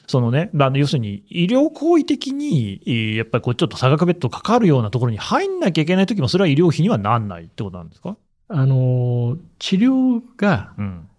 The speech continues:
Speaker 2: 必要な場合に、
Speaker 1: うんうん。
Speaker 2: この人は個室で治療しなきゃいけないと。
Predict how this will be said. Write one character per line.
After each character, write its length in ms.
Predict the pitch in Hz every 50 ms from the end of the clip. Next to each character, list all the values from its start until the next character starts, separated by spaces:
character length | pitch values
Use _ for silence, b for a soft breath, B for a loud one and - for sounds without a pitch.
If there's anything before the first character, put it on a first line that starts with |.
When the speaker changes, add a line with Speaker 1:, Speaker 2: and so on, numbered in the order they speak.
| _ _
Speaker 2:
必 300 | _ _ - - - 151
要 280 | 147 147 147 143 143 139
な 140 | 135 127
場 240 | 120 113 120 117 117
合 60 | 113
に、 400 | 113 110 107 107 104 95 92 104 104
Speaker 1:
う 40 | 107
ん 20 |
う 40 | 104
ん。 400 | 92 87 - 101 92 87 85 - -
Speaker 2:
こ 100 | - 175
の 140 | 185 202
人 260 | 185 190 - - 170 170
は 240 | 185 170 131 110 - - _ _ _ -
個 200 | - - 170 160
室 240 | 156 - - 208
で 100 | 180 190
治 400 | 185 190 - - - - - 160
療 40 | 151
し 60 | -
な 80 | 156 131
き 60 | 104
ゃ 20 | 104
い 40 |
け 80 | 98 107
な 80 | 104 104
い 60 | -
と。 100 | - 117